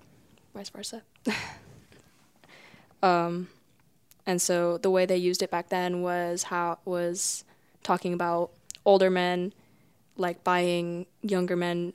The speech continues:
as sex slaves, as that, and that was their way of saying that. Um, or maybe it's a little bit of both, since that's kind of,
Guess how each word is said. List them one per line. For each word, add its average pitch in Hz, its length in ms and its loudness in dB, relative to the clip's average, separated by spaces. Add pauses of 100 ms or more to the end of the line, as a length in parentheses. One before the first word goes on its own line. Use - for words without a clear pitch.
(160)
as 175 220 0
sex 220 300 2
slaves, 180 540 -10 (200)
as 185 160 -6
that, 170 160 -6 (340)
and 180 140 -2
that 175 120 -4
was 175 180 -4
their 175 360 -6 (680)
way 170 200 -2
of 170 120 -14 (400)
saying 214 460 -2
that. - 120 -16 (1080)
Um, 170 480 2 (400)
or 202 120 2
maybe 208 200 2
it's 202 340 -2
a 180 40 -4
little 175 200 -2
bit 170 100 -6
of 170 100 -8
both, 160 220 -4
since 175 320 -4
that's 175 240 -6
kind 170 260 -8
of, 175 240 -12